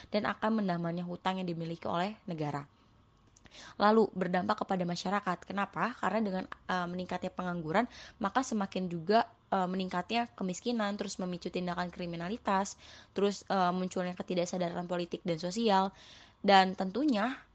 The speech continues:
akan ada gangguan psikis bagi orang-orang yang sedang menganggur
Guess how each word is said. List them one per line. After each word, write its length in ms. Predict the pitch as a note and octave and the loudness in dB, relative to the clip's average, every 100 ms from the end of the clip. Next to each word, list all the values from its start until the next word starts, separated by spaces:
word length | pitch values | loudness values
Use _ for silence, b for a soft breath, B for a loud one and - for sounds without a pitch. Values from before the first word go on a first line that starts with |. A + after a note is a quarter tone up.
| _ _ - | _ _ -6
akan 480 | F#3+ - A#3 B3 B3+ _ _ - | -4 -2 -2 -2 -4 _ _ -4
ada 300 | F#3+ F#3 G#3 | 0 2 2
gangguan 460 | F#3+ F#3 F#3 F3+ F#3 | 2 0 0 0 -4
psikis 720 | - G3 - F#3+ A3+ - G3+ | -10 -10 -6 -2 0 -2 -4
bagi 180 | F#3+ | -2
orang-orang 560 | F#3 F#3 F#3 F3+ F#3 G#3+ | 0 0 0 -2 0 -2
yang 60 | A3 | -4
sedang 280 | G3 G#3 A3 B B - | 2 2 2 B B -6
menganggur 480 | F#3+ F#3 F3+ F#3+ F3+ | -2 0 0 0 0